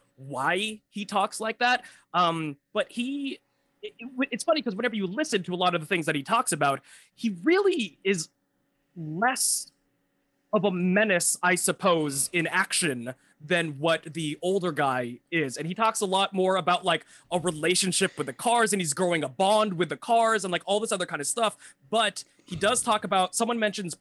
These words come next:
false bravado in it. And so I think that plays a lot into it, into what he thinks he needs to act like, because he's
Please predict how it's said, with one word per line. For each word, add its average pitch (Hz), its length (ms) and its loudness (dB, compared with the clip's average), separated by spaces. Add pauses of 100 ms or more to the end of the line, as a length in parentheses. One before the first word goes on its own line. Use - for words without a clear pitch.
(160)
false 196 280 2
bravado 151 760 2
in 139 160 -4
it. 101 200 -10 (280)
And 175 140 -2
so 196 160 0
I 180 100 2
think 254 300 -2
that 247 180 0
plays 190 380 2
a 165 60 0
lot 175 340 2 (140)
into 175 360 0
it, 143 120 2
into 156 260 -4
what 151 240 -2
he 180 120 -4
thinks - 360 -8
he 175 100 -6
needs 147 280 -4
to 143 280 -4
act 185 260 0
like, 135 200 -4
because 151 260 -6
he's 220 260 -2